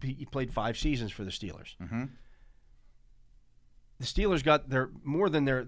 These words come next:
Speaker 1: their money's worth out of the pick,
Speaker 2: Without question.
Speaker 1: more than their money's worth out of the player.
Speaker 2: Even if it had been a first-round pick,
Speaker 1: Even if
Speaker 2: it'd
Speaker 1: he'd
Speaker 2: have
Speaker 1: have been
Speaker 2: been
Speaker 1: a
Speaker 2: well
Speaker 1: first-round
Speaker 2: worth it,
Speaker 1: pick,
Speaker 2: right.
Speaker 1: it would have been well worth it. This is the argument, ag-, like, the people saying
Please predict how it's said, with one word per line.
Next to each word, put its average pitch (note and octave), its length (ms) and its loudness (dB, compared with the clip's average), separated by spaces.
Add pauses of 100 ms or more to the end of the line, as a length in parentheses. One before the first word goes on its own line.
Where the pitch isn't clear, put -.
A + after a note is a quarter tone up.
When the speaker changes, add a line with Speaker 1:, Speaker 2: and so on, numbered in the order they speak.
Speaker 1:
their A#2+ 320 -2 (120)
money's C3+ 460 2
worth C#3+ 240 2
out B2 160 0
of G#2+ 80 -4
the G2 80 -10
pick, - 380 2 (440)
Speaker 2:
Without F#2 180 -6
question. F2+ 200 -4
Speaker 1:
more D#3+ 200 6
than D#3+ 160 4
their C#3+ 120 6
money's C3 320 4
worth A#2+ 220 -2
out A2+ 100 0
of G2+ 80 -6
the F#2+ 80 -10
player. A#2+ 460 -4 (680)
Speaker 2:
Even G#2 180 -4
if G#2+ 40 -6
it G2+ 40 -6
had G2 80 -6
been G#2 120 -2
a A2 40 -4
first-round A2 480 -2
pick, C#3 100 2
Speaker 1:
Even B2+ 120 2
if C3+ 80 0
Speaker 2:
it'd C#3 60 0
Speaker 1:
he'd C#3 60 2
Speaker 2:
have C#3 60 2
Speaker 1:
have - 60 2
been - 80 2
Speaker 2:
been - 60 2
Speaker 1:
a - 40 2
Speaker 2:
well C#3 100 4
Speaker 1:
first-round B2+ 220 0
Speaker 2:
worth B2 60 -2
it, A#2 40 0
Speaker 1:
pick, A2+ 100 0
Speaker 2:
right. - 60 -8
Speaker 1:
it - 40 -4
would A2+ 40 -4
have A2 80 -8
been A#2 120 -4
well G2+ 160 -4
worth F#2 200 -8
it. G#2 100 -8 (440)
This F#3 220 4
is F3 80 0
the D#3+ 140 4
argument, C#3 380 4
ag-, A2 320 -6
like, C3+ 240 -2
the C3 100 -10
people F3+ 340 -6
saying D3 360 0